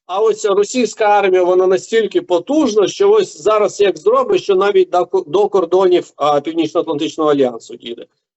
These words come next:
Отже, це що таке? Це інформаційний вплив. Інформаційний вплив кого? Ну, звісно, Російської Федерації. Навіть станом на дві тисячі двадцять третій рік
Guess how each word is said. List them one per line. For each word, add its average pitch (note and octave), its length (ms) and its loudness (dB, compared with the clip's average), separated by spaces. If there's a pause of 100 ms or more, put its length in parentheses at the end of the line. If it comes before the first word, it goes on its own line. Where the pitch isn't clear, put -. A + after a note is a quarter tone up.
(300)
Отже, F#3+ 440 -2 (220)
це F3 520 0
що - 320 -4
таке? A#3+ 360 -4 (340)
Це D3 140 -10
інформаційний D3 720 -2
вплив. G#3 440 -2
Інформаційний F3+ 600 0
вплив F3+ 280 0 (160)
кого? G#3 360 0 (160)
Ну, C#3+ 100 -4
звісно, E3 440 -4
Російської A3+ 440 -4
Федерації. B3 600 -2 (340)
Навіть C4+ 400 -4
станом A#3+ 500 0
на F#3 200 0
дві D#3+ 200 -2
тисячі F3 440 -6
двадцять D#3+ 420 -2
третій C#3+ 400 0
рік A#3 300 -4